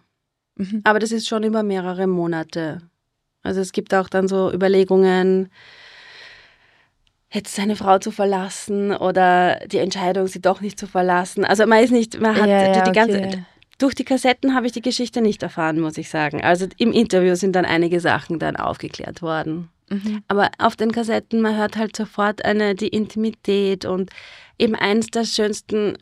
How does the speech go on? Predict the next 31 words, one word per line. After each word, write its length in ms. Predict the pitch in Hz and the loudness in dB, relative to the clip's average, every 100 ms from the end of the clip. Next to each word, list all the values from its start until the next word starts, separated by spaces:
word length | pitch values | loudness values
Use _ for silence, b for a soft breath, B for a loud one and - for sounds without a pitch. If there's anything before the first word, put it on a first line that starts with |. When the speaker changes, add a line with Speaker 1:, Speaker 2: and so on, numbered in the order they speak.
| - | -4
Speaker 2:
was 160 | 170 220 | -2 -2
ich 120 | 220 | -2
sehr 200 | 214 208 | -2 -2
schön 200 | 220 220 | -2 -4
finde, 280 | - 233 220 | -2 -2 -2
ist 80 | 226 | -2
eben 200 | 208 214 - - - | -2 -2 -4 -12 -18
von 240 | - 202 | 0 0
ihm 280 | - 285 262 | 6 8 8
eine 200 | 175 175 | 6 2
Kassette 420 | 185 180 180 - | -2 -6 -4 -2
eigentlich, 340 | 185 190 220 190 | 0 0 0 -2
wo 140 | 190 | 0
er 120 | 196 | 0
sagt, 480 | 196 202 196 - - | 2 0 -2 -8 -6
diese 180 | 214 220 | -4 0
Kassette 420 | 226 214 214 226 | 0 2 0 0
dient 280 | 226 226 247 | -2 -2 0
jetzt 240 | 202 - 185 | -4 -2 2
dazu, 520 | 180 202 - 233 254 | 4 2 0 0 2
dass 260 | 214 196 | 0 -2
sie 160 | - 196 | -4 -8
zwischen 600 | - 202 - - 196 190 _ _ | -6 -4 -2 2 0 0 _ _
hier 460 | - 202 214 254 254 | -6 0 2 2 2
und 220 | 208 208 | -2 0
dort 280 | 185 190 202 | 2 2 2
hin 120 | - | -2
und 160 | 196 185 | -2 0
her 140 | 190 | -2
geschickt 400 | 180 190 190 - | -2 -4 -8 -8
wird, 280 | 190 220 262 | -4 -4 -4